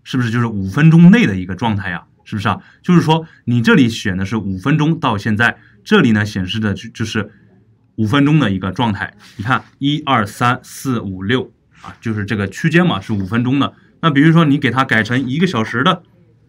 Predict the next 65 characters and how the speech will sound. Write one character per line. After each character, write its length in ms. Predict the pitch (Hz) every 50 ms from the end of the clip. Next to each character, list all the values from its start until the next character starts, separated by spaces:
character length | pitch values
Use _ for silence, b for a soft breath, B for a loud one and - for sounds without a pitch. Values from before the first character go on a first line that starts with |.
| _ _ _
一 160 | - 170 180
H， 600 | 92 92 117 123 160 175 175 - 131 110 104 107 _ _ -
一 100 | - 180
小 220 | - 127 110 110
时 140 | 104 110 120
的， 120 | 156 151 110
点 160 | 107 104 104
击 160 | 107 117 127 135
应 100 | 156 139
用， 220 | 123 107 95 - b b b b b b b b b _ _ _ _ _ _ _ _ -
它 120 | - 151
这 140 | 156 165 170
里 100 | 139 123
的 140 | 107 107 104
图 260 | 107 - - - 123
表 220 | 139 135 107 98
状 240 | 95 - 156 139 120
态 140 | 104 104 101
啊， 140 | 90 80 - _ _ _
就 100 | - -
是 140 | 117 107 107
显 240 | 104 - 107 90 87
示 100 | 87 104
的 80 | 104 98
是 160 | 95 107 98
一 220 | 104 101 110 151
个 80 | 175 185
小 240 | - - 98 87 95
时 120 | 104 110
之 140 | 110 - 131
内 160 | 151 170 135
的 80 | 104 92
一 100 | 92 92
个， 220 | 104 104 95 b b b b b b _ _ -
这 100 | 98 95
个 160 | 98 95 90
叫 320 | 87 107 98 90 85 - b b b b b b
曲-， 260 | - - - 131 - - _
折 220 | - - 113 107 123
线 220 | 127 147 131 113
图 120 | 107 - 95
的 140 | 104 104
一 60 | 98 95
个 80 | 98
统 240 | 95 - - 95 92
计 180 | 92 - 104 95
状 220 | - 120 107 98
况， 180 | 95 92 87 -
是 120 | - -
不 40 | 117
是 60 | -
啊？ 120 | 113 104 - b b b b b b _
并 160 | - 175 143
且 160 | - - 110
你 120 | 95 98 107
也 100 | 117 110
可 100 | 110 107
以 60 | 107
在 160 | 101 120 110
这 80 | 110 113
儿 120 | 107 B B B B B
直 100 | - 120
接 140 | 120 139 139
点 260 | 139 - 101 95 95
击， 300 | 92 101 107 110 - B